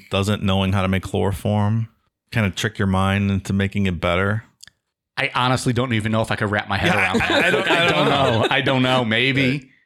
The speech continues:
Speaker 2: Maybe. I mean, I, I wouldn't s-, I wouldn't argue that it, it doesn't.
Speaker 1: Mm-hmm.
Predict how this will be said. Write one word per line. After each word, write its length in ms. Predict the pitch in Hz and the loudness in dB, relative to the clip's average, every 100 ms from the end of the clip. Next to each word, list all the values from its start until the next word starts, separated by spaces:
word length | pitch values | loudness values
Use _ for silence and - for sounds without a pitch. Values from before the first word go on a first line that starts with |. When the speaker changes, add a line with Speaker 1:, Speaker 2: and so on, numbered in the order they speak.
| _ _ | _ _
Speaker 2:
Maybe. 540 | 107 117 151 139 139 127 - - - _ _ _ | -2 0 2 0 0 -2 -6 -8 -18 _ _ _
I 60 | 147 | -2
mean, 80 | 139 | 0
I, 80 | 135 | 2
I 140 | 131 | 2
wouldn't 260 | 139 147 127 | 0 0 -2
s-, 140 | - | 0
I 80 | 143 | 0
wouldn't 240 | 135 131 | 0 0
argue 320 | 135 131 127 120 | -2 0 0 0
that 120 | 117 | -2
it, 160 | - | -2
it 160 | 113 92 | -4 -2
doesn't. 460 | 107 151 160 143 208 | 0 0 0 0 0
Speaker 1:
Mm-hmm. 600 | - - 95 85 92 | 0 0 0 0 0